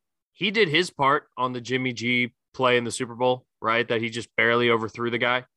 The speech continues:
you know, like, he s-, <laughs> called the perfect play. And it was right there for it to, you know, and, and there's some things that are out of his control, but,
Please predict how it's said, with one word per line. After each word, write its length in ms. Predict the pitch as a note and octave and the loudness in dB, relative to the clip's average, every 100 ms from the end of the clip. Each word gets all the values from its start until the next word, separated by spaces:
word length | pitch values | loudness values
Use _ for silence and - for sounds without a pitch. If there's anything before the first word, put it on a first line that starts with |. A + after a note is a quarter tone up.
| _ _ _ _ | _ _ _ _
you 120 | A#2 | 0
know, 260 | A#2 A2+ A#2 | 4 4 2
like, 280 | A2+ A#2+ - _ | -2 -4 -4 _
he 220 | _ D3+ E3+ | _ 0 2
s-, 200 | - - | 2 -2
<laughs> 60 | - | 0
called 320 | D#3+ F#3+ D3 | 4 4 4
the 80 | C3+ | 0
perfect 460 | - E3+ D3 - | 4 2 2 -2
play. 340 | D3+ E3 F#2 F#2 _ _ _ _ _ - | 4 4 4 -2 _ _ _ _ _ -4
And 360 | A#2+ A#2+ A#2 | 0 0 -2
it 160 | A#2 C3 | 0 0
was 320 | C3 A#2 G2 | 0 -4 -4
right 260 | G#2+ C#3 C#3+ | 0 2 2
there 280 | D3+ D3 C3+ | 2 2 0
for 220 | - C3 | -2 -2
it 140 | B2 | -2
to, 180 | B2+ B2+ | -6 -6
you 100 | B2 | -2
know, 260 | A#2 A2+ A#2 C3 | -2 -2 -4 -4
and, 140 | C3 | 0
and 140 | C#3 | 2
there's 120 | D3 C#3 | 2 2
some 180 | E3 | 0
things 200 | D#3 D#3+ | 0 -2
that 80 | D3 | 0
are 40 | D3 | 2
out 180 | D3 | 2
of 60 | D3 | 0
his 120 | C3+ | -4
control, 360 | - B2 E3+ D#3 | -10 -2 2 2
but, 200 | A#2+ | 0